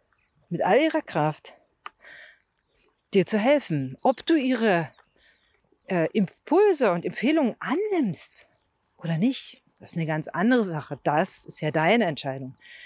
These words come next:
Du bist ja nach wie vor frei in deinem Leben, etwas zu entscheiden. Es zu tun oder nicht zu tun.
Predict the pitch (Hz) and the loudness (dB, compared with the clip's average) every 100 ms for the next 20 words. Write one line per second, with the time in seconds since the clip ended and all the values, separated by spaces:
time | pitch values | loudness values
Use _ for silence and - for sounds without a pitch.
0 | - - - 151 - 156 156 214 208 170 | -20 -18 -10 -8 -4 0 0 0 -4 -2
1 | 185 - 147 196 233 180 170 160 208 190 | -2 -2 -2 2 2 2 2 2 2 2
2 | 160 160 - 175 143 165 190 180 135 - | -2 -4 -4 -4 -4 0 0 0 -6 -12
3 | _ _ - - _ _ _ _ - - | _ _ -20 -20 _ _ _ _ -6 -4
4 | 143 - 196 202 160 180 - - 254 139 | -4 0 2 2 2 2 0 -4 -6 -4
5 | 127 139 | -6 -8